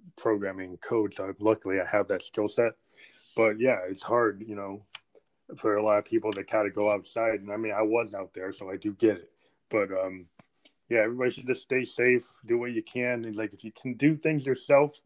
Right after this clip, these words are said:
you know, be the self-reliant person, invest in trying to learn how to engineer as much as you can, go on all the tutorials, tutorials out there on the web on how to use audio interfaces and,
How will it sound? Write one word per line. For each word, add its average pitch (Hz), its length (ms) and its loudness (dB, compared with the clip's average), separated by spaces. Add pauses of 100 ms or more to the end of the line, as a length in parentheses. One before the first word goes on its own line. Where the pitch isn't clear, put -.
(140)
you 127 120 -2
know, 110 100 -4
be 120 260 -4
the 123 120 0
self-reliant 120 840 -2
person, 117 400 -6
invest 113 540 -2
in 110 180 -2 (400)
trying 120 240 4
to 113 80 -4
learn 117 240 -2
how 113 220 -4
to 107 200 -2 (300)
engineer 117 480 -2
as 98 100 -10
much 110 220 -6
as 104 100 -8
you 107 100 -12
can, 120 340 0
go 110 160 6
on 110 120 2
all 113 140 2
the 110 140 -2
tutorials, 117 880 -4 (200)
tutorials 113 600 -4 (360)
out 113 200 -2
there 110 120 0
on 110 100 -2
the 98 60 -4
web 110 320 0
on 98 100 -4
how 110 180 -4
to 107 80 -4
use 110 480 -6 (600)
audio 110 360 -2
interfaces 107 720 -6
and, 95 180 -10